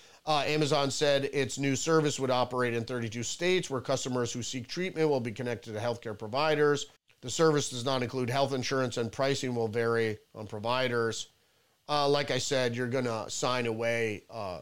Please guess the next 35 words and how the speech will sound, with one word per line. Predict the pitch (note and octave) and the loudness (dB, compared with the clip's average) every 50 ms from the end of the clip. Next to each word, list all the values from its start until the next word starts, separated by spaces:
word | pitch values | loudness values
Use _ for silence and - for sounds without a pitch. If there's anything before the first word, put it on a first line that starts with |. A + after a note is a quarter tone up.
| - - - | -12 -16 -12
your | A#2 A#2 A#2 | -10 -8 -8
rights | A2 G#2 A#2 C3 D#3 D#3+ C#3 - - - - | -6 -4 -2 0 0 0 0 -2 -4 -6 -6
to | - | -4
your | C3 A#2 A2 | -2 -2 0
healthcare | A#2+ D3+ F3 F3+ - - C#3+ C3 B2 | 0 0 0 0 0 0 2 2 2
information, | A#2 A2+ - A#2 A2 G#2+ G#2+ G#2+ G2 - A#2+ A2 G#2 G2 G2+ - _ _ _ _ _ _ _ _ | 2 0 -2 -4 -2 -2 -2 -4 -4 -4 -4 -4 -6 -8 -12 -14 _ _ _ _ _ _ _ _
and | - C3 B2 - | -8 -6 -4 -2
who | C3 D3+ | 0 0
knows | C#3+ C3 B2+ B2+ B2 A2 | 2 2 2 2 2 0
what | A2+ A#2 G#2 | -2 -4 -4
Amazon's | A#2 A#2+ A#2 A2+ G#2+ G#2 G#2+ G#2 G2+ G2 | -4 -4 -4 -4 -6 -6 -8 -8 -8 -10
gonna | G2 A2 G2 F#2+ | -10 -10 -10 -8
do | F#2+ A2 E3 G3+ | -2 0 2 4
with | F#3 C#3+ A#2 | 4 4 4
it. | A#2 G#2+ F2 - - - - - - _ _ | 2 -2 -4 -8 -14 -20 -20 -20 -20 _ _
It's | G#3 A3 G3 | 0 0 2
gonna | - G#3+ E3+ D#3 | 2 2 2 4
be | C#3+ C#3 | 4 2
used | C3+ C3+ C3+ C3+ C#3 B2 - - | 2 4 4 4 4 2 0 -2
to | C3+ | -2
manipulate | A#2+ A2+ A2 C#3 D3+ D3+ C#3 B2+ B2 A2+ G#2+ - - | -2 0 0 0 0 0 0 0 0 0 -2 -4 -6
you | - G#2+ G#2+ G2+ | -8 -8 -8 -8
for | - - A2 | -8 -8 -6
sure | - - E3+ E3+ C#3+ A#2 G2 - - - - | -4 0 2 2 2 2 0 -2 -8 -12 -10
in | A#2+ | -4
some | A2 - D#3 C3+ C3+ | 0 2 2 4 4
way | C3+ C3 A#2+ A2+ | 2 2 0 0
or | G#2+ | -2
form, | G#2 - F3 F#3 F#3 E3 D3 C3+ C3 A#2+ A2 - - - - - - _ _ | -2 2 4 6 8 8 6 6 4 2 0 -4 -8 -16 -20 -20 -20 _ _
uh, | - C#3+ C3+ B2+ | 0 0 2 2
probably | - E3+ D#3 D3+ C#3+ C#3+ | 2 2 4 4 4 2
connected | B2+ - D3+ C3 C3 B2 A#2+ - C3 A#2+ - | 2 2 0 0 0 -2 -2 -4 -6 -6 -2
to | - C#3+ C3 B2+ B2 | 0 0 2 2 2
a | A2+ G#2 | 2 0
health, | F#2+ B2+ C3 C3 B2 G#2+ - | 0 2 2 2 2 0 -4